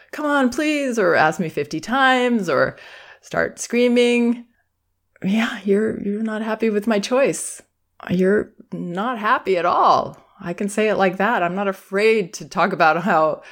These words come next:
much you disagree. That's how comfortable I am. So that's the point we want to get to, with everything. I'm really comfortable.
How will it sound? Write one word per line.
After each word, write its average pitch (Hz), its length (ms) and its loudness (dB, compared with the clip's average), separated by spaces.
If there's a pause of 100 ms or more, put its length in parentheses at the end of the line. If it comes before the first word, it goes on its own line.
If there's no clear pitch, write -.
(220)
much 170 220 -2
you 196 60 2
disagree. 175 680 2
That's 160 540 0
how 165 140 2
comfortable 190 480 -2
I 90 120 2
am. - 260 -4 (840)
So 147 240 -8
that's 165 480 2
the 190 80 2
point 123 280 -2
we 120 80 -2
want 101 220 -2
to 131 40 -10
get - 220 -2
to, - 260 -6 (260)
with 139 240 -8
everything. 180 560 0 (1200)
I'm 135 260 0
really 147 240 2
comfortable. - 540 -2